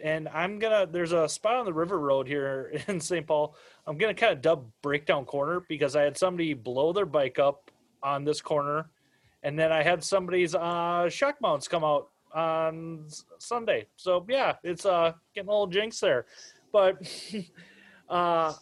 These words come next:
I, I'm gonna get done talking about myself. I, I'm, I'm a person who just does, as you all know by now, and I will just randomly ask people who either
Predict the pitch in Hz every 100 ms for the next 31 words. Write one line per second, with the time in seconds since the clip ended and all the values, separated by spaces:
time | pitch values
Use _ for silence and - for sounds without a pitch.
0 | - 170 175 180 196 220 208 202 165 165
1 | 190 196 180 196 185 190 190 170 160 208
2 | 185 185 - 185 190 185 180 - _ _
3 | _ _ _ _ _ _ _ _ _ _
4 | _ _ _ _ _ _ _ _ _ _
5 | _ - 185 202 180 190 190 - 175 165
6 | 160 147 143 127 120 107 - - - _
7 | - 131 113 120 120 120 117 113 110 110
8 | 107 107 104 107 117 113 113 113 120 131
9 | 147 160 147 135 120 120 127 139 147 143
10 | 123 113 117 - - 120 117 120 113 117
11 | 120 127 127 123